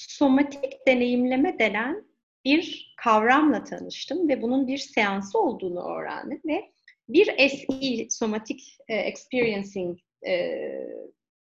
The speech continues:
şeyinden, uzmanından seans aldım. Sonra organic intelligence'ı duydum ve, e, sevgili Funda Battle ile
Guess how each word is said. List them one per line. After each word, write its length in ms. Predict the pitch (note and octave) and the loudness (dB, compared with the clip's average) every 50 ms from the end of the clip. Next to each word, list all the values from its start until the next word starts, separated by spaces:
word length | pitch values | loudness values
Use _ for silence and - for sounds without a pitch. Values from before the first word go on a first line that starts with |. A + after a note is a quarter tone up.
| _ _ _ _ _ _ _ | _ _ _ _ _ _ _
şeyinden, 680 | - - - G3 F3+ F3 E3+ E3+ E3+ - G3 A#3 C4 C4 B3+ - | -10 -6 -4 -4 -2 -4 -6 -6 -6 -4 -4 -4 -4 -4 -6 -6
uzmanından 760 | G#3 F#3 E3 G3 G3 F#3+ F3 F3 F3 E3+ E3 E3+ E3+ F3 F#3 | -8 -8 -6 -6 -6 -4 -4 -4 -6 -6 -6 -8 -10 -12 -12
seans 520 | - - G#3 F#3 F3+ G3 A#3 B3+ - - | -10 -6 -6 -4 -4 -4 -6 -6 -6 -6
aldım. 420 | D#4 D#4 D#4 D4+ - E4+ - - _ _ _ _ _ _ _ - - - _ _ _ - | -4 -4 -4 -4 -4 -8 -10 -12 _ _ _ _ _ _ _ -20 -20 -20 _ _ _ -18
Sonra 460 | - - - F4+ G4+ G#4 F#4 C#4+ A3 | -12 -4 0 2 4 4 6 6 6
organic 460 | A3+ A3+ A3+ B3 B3+ C#4+ E4 - B3 | 6 4 4 4 4 4 4 4 2
intelligence'ı 760 | A3+ A3 - C4+ B3 A#3+ A3+ - G3+ F#3+ - - - F3+ - | 0 0 2 0 0 0 -2 -6 -8 -12 -12 -12 -14 -10 -6
duydum 520 | - F3+ F3+ F3 - A#3+ C#4 F4+ F#4+ - - | -6 -6 -4 -4 -4 -2 -2 -2 -2 -2 0
ve, 80 | A3+ A#3 | 2 2
e, 540 | B3+ C4+ C4+ - A3 G#3+ G3+ G3 G3 G3 G3 G3 G3 F3+ - - - - - - - - _ _ _ _ _ _ _ _ _ | 2 0 -2 -2 -2 -2 -2 -2 -4 -4 -6 -6 -8 -8 -8 -8 -10 -10 -12 -14 -16 -18 _ _ _ _ _ _ _ _ _
sevgili 460 | _ - - A3+ G#3+ G#3+ - A3+ C#4 | _ -4 -2 -2 -2 -2 -4 -4 -4
Funda 400 | C#4 - - C4 B3+ C4+ C4 C4+ | -4 0 0 2 2 2 2 4
Battle 480 | D4 D4 D4 - C4 G3+ F3 F3 - - | 2 2 2 0 -2 -2 -2 -4 -8 -10
ile 260 | - - - B3+ F4 | -6 -2 0 2 2